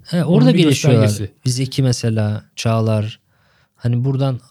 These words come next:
Speaker 1: Altınordu falan biraz daha birinci ligden gidip orada fizikler olarak da oraya
Speaker 2: Ya da
Speaker 1: gelişiyorlar.
Speaker 2: evet, ya da onlar o eksiği tamamlıyor bizim
Speaker 1: Evet.
Speaker 2: adımız. İşte Arda Turan'da yaptıkları gibi, şey gibi gitti oraya, Kürdan gibi ilk şeyde, ilk yazda omuzları formaya sığmıyordu Arda'nın mesela.
Speaker 1: Doğru, doğru.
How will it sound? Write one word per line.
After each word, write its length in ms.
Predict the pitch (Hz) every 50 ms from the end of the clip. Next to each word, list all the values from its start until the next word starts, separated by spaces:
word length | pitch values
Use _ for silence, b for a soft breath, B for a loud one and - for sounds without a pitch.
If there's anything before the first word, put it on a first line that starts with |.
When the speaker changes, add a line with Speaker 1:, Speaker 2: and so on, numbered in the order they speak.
| _ _
Speaker 1:
Altınordu 520 | - 117 123 123 - - 143 139 131 127 123
falan 220 | 131 135 131 127
biraz 240 | 127 135 135 131 127
daha 160 | 143 139 131
birinci 300 | 131 131 135 131 135 147
ligden 280 | 147 143 - - 139 139
gidip 300 | 135 131 135 151 180 175 175 - -
orada 500 | - 135 139 143 147 156 151 147 143 - -
fizikler 460 | - 135 131 135 135 - 139 143 143
olarak 380 | 139 135 135 139 139 156 156 151
da 60 | 151
oraya 220 | 143 139 - - 143
Speaker 2:
Ya 120 | 135 127
da 40 | -
Speaker 1:
gelişiyorlar. 360 | - - - - 185 165 127
Speaker 2:
evet, 180 | 104 98 98 147
ya 140 | 180 170
da 200 | 160 190 214 208 - - - _
onlar 300 | - 175 170 170 180 180
o 120 | 180 160 151
eksiği 340 | 139 - - - 160 165 156
tamamlıyor 460 | 156 151 147 143 143 139 127 113 107
bizim 140 | 104 104 104
Speaker 1:
Evet. 120 | 107 104
Speaker 2:
adımız. 160 | 104 101 95
İşte 140 | 92 - 123
Arda 320 | 113 117 117 113 113 113
Turan'da 320 | - - 113 113 110 107 110
yaptıkları 420 | 104 98 - - - - 113 107
gibi, 440 | 101 98 92 95 95 95 101 104 95 104 131
şey 220 | - - 127 117
gibi 200 | 110 104 98 98
gitti 240 | 95 92 - - 101
oraya, 200 | 98 98 98 95
Kürdan 380 | - - 113 110 110 110 107 104
gibi 200 | 101 104 127 135
ilk 260 | 120 120 120 120 -
şeyde, 400 | - - - 117 107 104 120 131
ilk 220 | 127 120 117 -
yazda 240 | 113 104 107 117 143
omuzları 540 | 147 139 143 - 123 120 120 117 117 127 143
formaya 340 | 139 135 127 123 123 120 117
sığmıyordu 400 | - - 110 98 95 92 92 92
Arda'nın 320 | 92 90 92 90 90 90 123
mesela. 380 | 120 120 117 117 113 110 - - b b b b _ -
Speaker 1:
Doğru, 80 | 107
doğru. 100 | 107 107